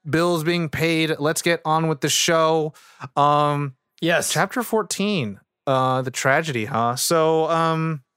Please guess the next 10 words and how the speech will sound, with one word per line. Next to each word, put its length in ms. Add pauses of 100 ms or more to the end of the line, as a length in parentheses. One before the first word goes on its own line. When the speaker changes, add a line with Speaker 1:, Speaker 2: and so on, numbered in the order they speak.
(640)
Speaker 1:
we'll 320
do 280
a 80
quick 500
little, 480
uh, 400 (720)
a 40
little 200
production 480
first. 560